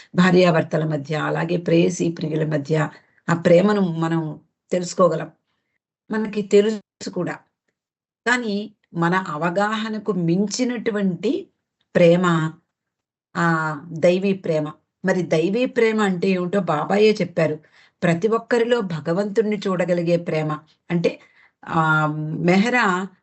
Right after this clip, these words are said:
ఆ పాత్రను పూర్తిగా పోషించిందని చెప్పచ్చు. అలాగే ఇవ్వడమే తప్ప తెలుసుకోవడం తెలియనటువంటి ప్రేమ. అంటే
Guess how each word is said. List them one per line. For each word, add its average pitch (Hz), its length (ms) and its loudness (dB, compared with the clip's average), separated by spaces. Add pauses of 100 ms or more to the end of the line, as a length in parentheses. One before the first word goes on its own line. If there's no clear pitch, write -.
(140)
ఆ 170 140 0
పాత్రను 170 960 -4 (240)
పూర్తిగా 196 400 2
పోషించిందని 175 760 -2
చెప్పచ్చు. 165 520 -4 (400)
అలాగే 190 500 2 (300)
ఇవ్వడమే 226 760 -2 (100)
తప్ప 175 240 -8
తెలుసుకోవడం 190 720 -4
తెలియనటువంటి 175 840 -2
ప్రేమ. 151 360 -2 (800)
అంటే 202 260 0